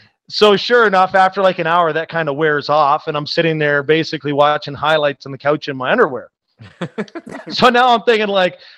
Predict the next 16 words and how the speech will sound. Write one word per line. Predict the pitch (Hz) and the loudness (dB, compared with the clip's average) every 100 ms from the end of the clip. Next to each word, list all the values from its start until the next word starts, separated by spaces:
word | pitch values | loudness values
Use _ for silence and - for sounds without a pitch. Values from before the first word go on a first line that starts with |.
| _ - | _ 0
"Okay, | 254 202 190 | 0 2 0
like, | 185 175 175 - _ _ | 2 0 0 -8 _ _
it | |
was | 311 311 | -6 0
still | 302 269 | 2 2
a | |
fun | 220 214 190 175 | 2 0 0 0
night, | 151 151 170 | -2 -2 -4
you | |
know, | 160 165 | -4 -2
something | - 170 165 147 | -4 -4 -6 -6
cool." | 147 139 139 - _ - - _ - - - - | -2 0 0 -4 _ -20 -20 _ -20 -20 -20 2
End | 220 233 | 2 4
up | 214 | 0
passing | - 202 208 - 185 | 0 0 0 -4 -2
out | 151 180 | -2 -2